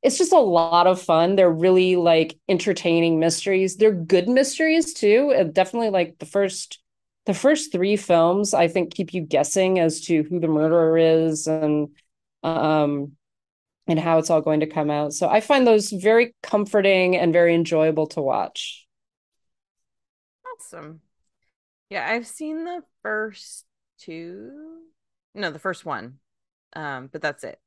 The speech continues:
Speaker 2: I haven't seen anything beyond that.
Speaker 1: Definitely check out, uh, the, the two subsequent ones. It's After the Thin Man and Another Thin Man.
Speaker 2: Okay.
Speaker 1: And I think that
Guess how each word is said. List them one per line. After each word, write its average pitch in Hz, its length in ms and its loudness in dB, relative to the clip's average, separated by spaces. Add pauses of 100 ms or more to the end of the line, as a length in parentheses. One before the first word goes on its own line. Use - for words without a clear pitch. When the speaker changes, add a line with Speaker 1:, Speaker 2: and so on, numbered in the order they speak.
Speaker 2:
I 160 40 -18
haven't 147 320 -18
seen 135 160 -20
anything - 320 -20
beyond - 260 -20
that. - 140 -20 (1600)
Speaker 1:
Definitely 381 380 0
check 277 240 0
out, 214 320 4 (100)
uh, 180 460 4 (320)
the, 190 280 -2
the 190 120 -2
two 196 160 -2
subsequent 170 480 0
ones. 160 220 -2
It's 156 120 -10
After 190 340 0
the 180 120 0
Thin 175 260 -2
Man 165 260 0
and 151 200 -2
Another 147 320 0
Thin 123 240 -8
Man. 107 280 -10 (320)
Speaker 2:
Okay. 247 300 -14 (320)
Speaker 1:
And 170 420 2
I 240 80 4
think 320 280 2
that 320 120 2